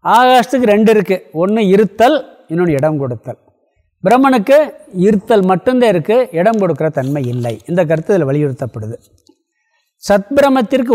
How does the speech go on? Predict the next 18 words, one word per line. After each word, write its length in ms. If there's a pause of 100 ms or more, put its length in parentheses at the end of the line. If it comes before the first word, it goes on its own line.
ஒரே 160 (140)
ஒரு 200
சுபாவம் 460
இருத்தல், 360 (380)
ஆகாசத்துக்கு 540
ரெண்டு 220
இருக்கு, 220 (200)
இடம் 240
கொடுத்தல் 460
சொல்லி. 200 (1080)
இன்னொன்னு 360
வருது, 240 (580)
சப்தம்னு 580
ஒண்ணு 160
இருக்கு, 220 (500)
அதைத்தான் 340
இங்க 120
மெயினா 220